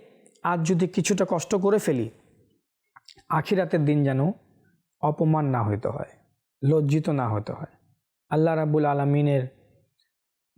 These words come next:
দরবারে লজ্জিত না হতে হয়, বরং নেক আমল, ভালো আমল নিয়ে যেন আল্লাহ তাআলার কাছে উপস্থিত হতে পারি।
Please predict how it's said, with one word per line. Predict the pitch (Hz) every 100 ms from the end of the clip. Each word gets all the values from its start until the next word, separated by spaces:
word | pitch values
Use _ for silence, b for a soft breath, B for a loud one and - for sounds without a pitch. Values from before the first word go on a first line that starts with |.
| 143
দরবারে | 147 139 147 139 120 120 _ _ _ _ _ _ _ 131
লজ্জিত | 143 156 143 165
না | 160 127
হতে | 104 98 -
হয়, | 156 - _ _ _ _ _ - 139
বরং | 143 143 139 -
নেক | 143 160 160
আমল, | 143 139 139 139
ভালো | 117 127 165
আমল | - 143 156 156 151
নিয়ে | 180
যেন | 175 151 147
আল্লাহ | 135 139
তাআলার | 135 131 127
কাছে | 120 -
উপস্থিত | 120 139 110 127 117
হতে | 113 135
পারি। | 151 165 170